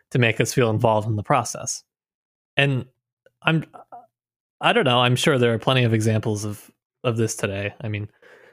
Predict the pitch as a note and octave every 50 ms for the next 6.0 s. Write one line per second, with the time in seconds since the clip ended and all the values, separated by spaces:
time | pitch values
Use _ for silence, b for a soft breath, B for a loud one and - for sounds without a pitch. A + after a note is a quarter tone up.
0 | b b b b _ - C#3+ D3 D#3 G3 F#3 - F3 E3+ E3+ E3+ - D#3 - -
1 | D3+ C3 C3 C3+ C3 B2+ A#2 - D3 B2+ B2 A2+ A#2+ A2+ G#2+ G#2+ - - B2+ -
2 | - C3 A2+ - - C#3 A2+ G#2+ G#2 G#2 G#2 G2 A2+ G#2 G#2 A2 G#2+ G#2+ A2 -
3 | - _ _ - D#3 - - A#2+ - - - G#2 G#2 G#2+ - - B2 G#2+ G#2 A2+
4 | A2 A2+ A#2 - C#3+ A#2+ A2+ G#2+ G#2+ G#2+ - _ _ _ _ _ _ _ _ _
5 | _ _ - A#2 A2 G#2 - A2 G#2 G#2+ G#2 G#2 G#2+ G#2+ G#2+ G#2 G#2+ G#2 G#2 G#2